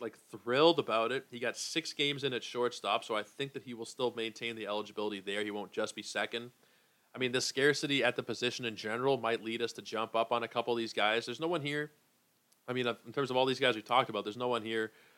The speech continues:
where I'm gonna be, you know, jumping ahead of their A D P, uh, you know, very excited to draft them. Not really. Second base is really not an exciting position.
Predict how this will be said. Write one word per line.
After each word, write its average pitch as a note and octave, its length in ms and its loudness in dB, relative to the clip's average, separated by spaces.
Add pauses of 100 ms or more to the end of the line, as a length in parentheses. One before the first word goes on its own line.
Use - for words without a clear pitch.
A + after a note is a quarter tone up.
(120)
where A#2 160 2
I'm A#2+ 260 4
gonna A2+ 180 -4
be, G#2+ 120 -2
you G2+ 180 -4
know, G2+ 120 -2
jumping A#2+ 380 2
ahead A2+ 240 2
of G#2+ 80 0
their G#2+ 120 2
A A2 140 2
D G#2 140 -4
P, A#2 440 0 (460)
uh, G2 300 4
you G#2 80 -2
know, G2+ 140 2
very A#2 320 4
excited A#2 340 4
to A#2 80 -6
draft A#2 380 4
them. B2+ 240 2
Not G#3+ 220 0 (200)
really. D#3+ 380 4
Second E3 340 -6
base D#3 220 2
is B2 120 -10
really D3 280 2
not C3 280 2
an B2+ 120 -4
exciting B2+ 500 2
position. A#2+ 540 -2